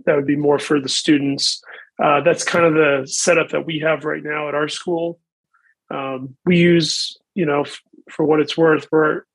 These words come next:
we're on Windows platform, but, um, I could see, you know, definitely going with the cheaper model, uh, smaller screen for students, and the,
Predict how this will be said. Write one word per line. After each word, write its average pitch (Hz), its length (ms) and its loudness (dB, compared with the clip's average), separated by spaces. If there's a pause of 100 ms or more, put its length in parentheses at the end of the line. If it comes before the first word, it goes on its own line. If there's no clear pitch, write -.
(180)
we're 165 220 2
on 143 300 -4 (160)
Windows 160 460 0 (120)
platform, 180 560 0 (540)
but, 147 440 2
um, 143 500 -4 (280)
I 151 60 2
could 160 200 -2
see, 151 500 2 (360)
you 180 160 -6
know, 139 160 -6
definitely 156 440 2
going 147 260 4
with 143 100 -2
the - 80 -20
cheaper 165 360 -2
model, 143 500 0 (640)
uh, 135 180 -2
smaller 151 420 2
screen 151 640 -2 (120)
for 160 140 -2
students, 156 600 2
and 147 140 -2
the, 135 340 -2